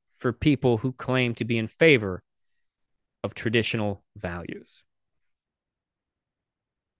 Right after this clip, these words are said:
When traditional values are a code word for exclusion,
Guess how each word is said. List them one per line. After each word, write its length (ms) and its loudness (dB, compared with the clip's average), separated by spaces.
When 120 0
traditional 420 6
values 680 6
are 180 4
a 60 2
code 500 2
word 440 -2
for 160 4
exclusion, 880 0